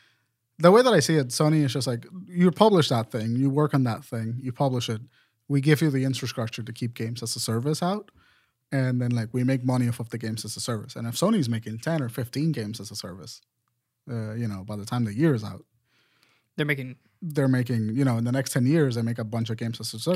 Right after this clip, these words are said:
Speaker 1: service.
Speaker 2: over fist.
Speaker 1: They're making a
Speaker 2: Cash.
Speaker 1: shit ton of money.
Speaker 2: Yeah.
Speaker 1: Uh, especially if we're talking about games that have five to seven year roadmaps. You know, like, that's a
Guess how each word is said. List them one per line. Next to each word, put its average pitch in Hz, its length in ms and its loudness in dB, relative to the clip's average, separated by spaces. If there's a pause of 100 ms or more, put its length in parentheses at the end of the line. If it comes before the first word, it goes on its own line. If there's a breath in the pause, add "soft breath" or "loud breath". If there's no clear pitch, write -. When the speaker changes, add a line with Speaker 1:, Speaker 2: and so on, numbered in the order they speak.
(200)
Speaker 1:
service. - 40 -6
Speaker 2:
over 127 140 -10
fist. - 340 -12
Speaker 1:
They're 139 80 0
making 165 240 2
a 107 40 -2
Speaker 2:
Cash. 107 100 -6
Speaker 1:
shit 143 220 0
ton 127 120 -4
of 113 60 0
money. 180 260 0 (140)
Speaker 2:
Yeah. 156 220 -2 (200)
Speaker 1:
Uh, 135 220 -2
especially 202 460 4
if 143 60 2
we're 139 60 -2
talking 151 240 4
about 117 440 -2 (160)
games 139 320 2
that 127 120 0
have 120 220 0
five 123 400 -2
to - 80 -12
seven 113 300 -4
year 117 100 -6
roadmaps. 113 560 -6 (320)
You 117 100 -6
know, 104 120 -4
like, 110 180 -10
that's 135 200 -8
a 117 100 -4